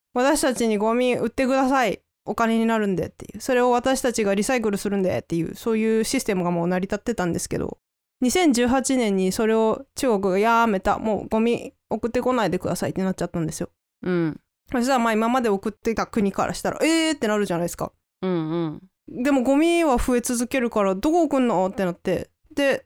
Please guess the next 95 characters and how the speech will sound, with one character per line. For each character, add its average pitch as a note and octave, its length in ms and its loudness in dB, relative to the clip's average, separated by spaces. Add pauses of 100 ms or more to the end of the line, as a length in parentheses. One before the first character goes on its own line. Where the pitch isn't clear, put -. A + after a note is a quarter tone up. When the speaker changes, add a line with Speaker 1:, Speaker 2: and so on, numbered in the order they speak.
Speaker 1:
そ - 260 -4
の A#3+ 260 0
白 B3 240 0
羽 A#3+ 100 2
の A#3+ 120 0
矢 A#3+ 220 2
が G#3+ 140 0
立 C4 220 -2
て B3 120 -2
た B3 120 0
の D#4+ 100 2
が、 E4 220 4
ま G#3+ 160 2
あ、 - 40 -2
東 - 260 -2
南 G3+ 180 0
ア F#3+ 40 0
ジ F3+ 120 -4
ア - 60 -6
だ - 100 -8
っ - 40 -20
た - 120 -10
っ - 40 -12
て - 140 -6
い E3 80 -4
う。 - 100 -12 (200)
Speaker 2:
う E3 40 -2
ん F3 40 0
う F3 40 0 (420)
ん。 - 100 -10 (100)
Speaker 1:
で、 C#4 80 0
さ C#4 80 2
っ C4 60 -2
き C4+ 60 -12
言 A3+ 100 -2
っ - 20 -16
た F#3 140 0
あ - 20 0
の、 F3 380 -2 (160)
イ A#3 100 2
ン A3 40 4
ド G#3 100 2
ネ G#3 80 2
シ G#3 100 -2
ア F3+ 60 0
も F3 80 0
そ F#3+ 140 0
う F3+ 40 0
な E3 80 0
ん E3+ 60 0
で F#3 80 0
す - 80 -6
け B3 100 2
ど、 C4 320 0 (100)
マ G#3+ 140 0
レ G3+ 80 2
ー G3 40 0
シ - 100 -4
ア D#3 40 -4
と F#3 120 -4
か F#3 100 0
フ G3+ 80 0
ィ G3 40 2
リ F#3 100 2
ピ F3+ 100 -2
ン F#3 60 -2
と A#3 100 -2
か B3+ 140 0
そ A#3+ 100 -4
こ G#3 80 0
ら F#3+ 80 2
辺 G#3+ 120 0
に C#4 100 2
ゴ A3 100 2
ミ G3 100 2
が F3+ 100 0
流 E3 240 0
れ E3 60 -2
た E3 140 -6
と。 - 120 -8 (340)
Speaker 2:
う E3 60 -8
ん F3 40 -4
う - 20 -2
ん。 D#3+ 500 -6 (340)
Speaker 1:
で、 C#4+ 160 2
ま C#4 140 2
あ、 C4 40 2
今 C4+ 220 2
も B3 260 0
だ G3+ 140 0
か G3 100 0
ら F3+ 140 0
先 A#3+ 180 -2
進 B3 140 -2
国 G#3+ 100 0